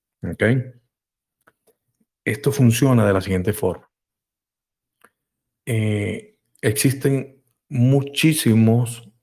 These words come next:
psicólogos que pertenecen a organismos del estado profundo y que reportan al estado profundo aquí en Estados Unidos que, eh, están conectados con ello y buscan,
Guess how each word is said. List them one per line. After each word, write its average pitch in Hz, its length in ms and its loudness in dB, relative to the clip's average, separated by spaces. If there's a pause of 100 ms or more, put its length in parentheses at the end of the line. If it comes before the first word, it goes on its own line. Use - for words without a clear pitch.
(120)
psicólogos 98 1000 0 (920)
que - 80 -8
pertenecen 95 1080 -4 (340)
a 98 80 -10
organismos 95 760 0
del 95 260 -2
estado 113 560 0
profundo 104 680 -2 (680)
y 87 240 -8
que 85 580 -4
reportan 92 640 2
al 85 100 -2
estado 98 300 0
profundo 107 440 2
aquí 98 180 0
en 104 60 0
Estados 98 360 0
Unidos 101 400 4 (560)
que, 135 560 0
eh, 104 560 0 (1080)
están - 320 -4
conectados 113 680 0
con 113 200 0
ello 90 340 -4 (180)
y 127 100 0
buscan, 113 640 -2